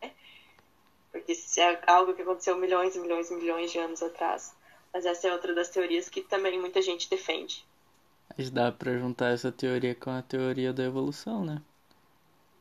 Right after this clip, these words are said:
Speaker 1: Sim,
Speaker 2: Porque,
Speaker 1: exatamente.
Speaker 2: igual você falou, claro,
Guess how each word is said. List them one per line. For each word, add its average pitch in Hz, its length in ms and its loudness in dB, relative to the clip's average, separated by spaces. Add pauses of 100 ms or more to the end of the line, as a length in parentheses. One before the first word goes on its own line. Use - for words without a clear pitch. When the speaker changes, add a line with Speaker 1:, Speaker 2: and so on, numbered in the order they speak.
(500)
Speaker 1:
Sim, 311 320 -8 (600)
Speaker 2:
Porque, 123 360 -2
Speaker 1:
exatamente. 123 80 4
Speaker 2:
igual 123 280 4
você 123 220 -2
falou, 123 420 2
claro, 135 360 -2